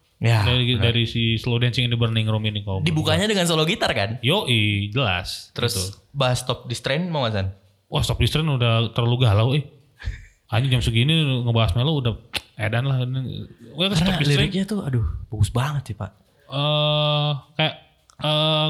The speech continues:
Speaker 2: kalau gue yang si Stop This Train itu ininya apa? Bridge-nya.
Speaker 1: Hmm.
Speaker 2: Bridge-nya yang dia agak naik sedikit suaranya
Speaker 1: Hmm.
Speaker 2: tuh, verse-nya juga cukup.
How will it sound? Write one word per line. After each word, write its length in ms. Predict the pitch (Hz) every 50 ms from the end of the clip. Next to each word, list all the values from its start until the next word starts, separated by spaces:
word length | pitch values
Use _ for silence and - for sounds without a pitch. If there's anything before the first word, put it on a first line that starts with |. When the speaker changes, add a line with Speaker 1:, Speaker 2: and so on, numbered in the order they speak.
| 151
Speaker 2:
kalau 240 | - - 160 160 160 151
gue 160 | 147 165 196
yang 160 | 220 226 202
si 300 | 190 - 175 160 160 160
Stop 240 | 156 - - 160 147
This 100 | 160 147
Train 140 | - 151 151
itu 140 | 156 170 214
ininya 540 | 233 214 180 160 175 220 247 196 156 156 143
apa? 240 | 151 - - - - - - - _ _ _ - - _ _ _ _
Bridge-nya. 460 | - 151 202 202 - 185 180 180 190 - - _ _ _ _
Speaker 1:
Hmm. 240 | 113 110 104 104 101
Speaker 2:
Bridge-nya 280 | 135 147 151 151 151 151
yang 120 | 151 151
dia 380 | 151 151 156 151 151 151 147 143
agak 240 | 147 139 147 131 120
naik 200 | 147 151 147 139
sedikit 260 | - - 147 135 151
suaranya 380 | - - - - - 139 160 -
Speaker 1:
Hmm. 80 | 180 226
Speaker 2:
tuh, 80 | 220 202 - _
verse-nya 360 | - - 151 143 - 185 214
juga 220 | 208 190 151 139 135
cukup. 400 | - - - - _ 131 120 131